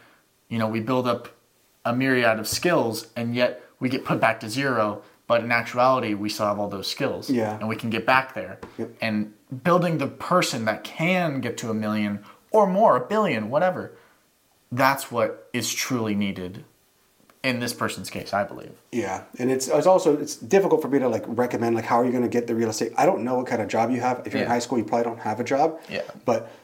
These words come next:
Speaker 2: or maybe you do, it's like a part-time job.
Speaker 1: Dairy Queen or
Speaker 2: A
Speaker 1: something.
Speaker 2: Dairy Queen or, like, a, I don't know, something.
Speaker 1: Yeah.
Speaker 2: Um, that's gonna make it very difficult. You know, you need to focus on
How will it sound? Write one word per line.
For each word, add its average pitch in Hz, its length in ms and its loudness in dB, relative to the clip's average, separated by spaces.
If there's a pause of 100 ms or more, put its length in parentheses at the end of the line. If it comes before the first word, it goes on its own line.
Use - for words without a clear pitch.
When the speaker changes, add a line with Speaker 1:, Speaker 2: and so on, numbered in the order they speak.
(140)
Speaker 2:
or 123 80 2
maybe 131 180 4
you 123 140 4
do, 117 200 6
it's 117 120 2
like 110 80 -2
a 110 40 0
part-time 131 460 -2
job. 170 320 4
Speaker 1:
Dairy 92 240 -12
Queen 104 260 -14
or 107 40 -14
Speaker 2:
A - 40 -12
Speaker 1:
something. 107 340 -4 (100)
Speaker 2:
Dairy 110 240 2
Queen 113 320 2
or, 101 100 -2
like, 101 220 -6
a, 95 280 -6
I - 40 -8
don't 92 100 -12
know, 90 60 -12
something. - 320 -2 (200)
Speaker 1:
Yeah. 110 120 -2
Speaker 2:
Um, 110 420 -2 (220)
that's 143 260 2
gonna 185 140 6
make 156 160 4
it 139 100 2
very 120 420 2
difficult. 135 600 0 (920)
You 117 160 -4
know, 104 100 -8
you 123 240 0
need 185 140 4
to 143 80 2
focus 135 320 2
on 117 380 2